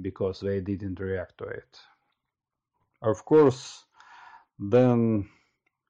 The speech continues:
shelling starts right here. The mood of the population will change, but now things are not so uniform.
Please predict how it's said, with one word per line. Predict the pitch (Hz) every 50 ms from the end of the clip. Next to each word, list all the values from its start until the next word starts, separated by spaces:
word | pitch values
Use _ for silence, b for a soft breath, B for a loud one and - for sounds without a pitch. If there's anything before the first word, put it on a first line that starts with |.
| _ _ _ _ _ _ _ _ _ _ _ _ _ _
shelling | - - - 135 135 135 127 113 110 107 98 98 - _ _ _ _
starts | _ - - _ - 123 117 117 117 113 110 - - - - - - - - - _ _ _ _
right | - - 107 107 104 104 101 104
here. | - - - - - 123 135 131 107 101 92 - - - - _ _ _ _ b b b b b b b b b -
The | 107 117 117
mood | 131 147 151 131 -
of | 120 113 107 104
the | 110 113 107
population | - - 107 - - 113 107 110 120 123 127 127 117 - - 110 107 107 101
will | 117 110 101
change, | - - - - 127 120 107 98 92 92 - - - - _ _ _ B B B B B B B B B B
but | - 107 107 98 -
now | 113 117 123 127 127 120 113 101 95 87 85 _ _ _ _
things | - 107 104 104 98 - - 110
are | 104 101 101 98 90 90 - -
not | - 107 101 101 110 113 107 -
so | - - - 113 95 90 95 98 - _ _ _
uniform. | - 101 98 95 92 92 95 - - - 101 98 95 92 98 104 95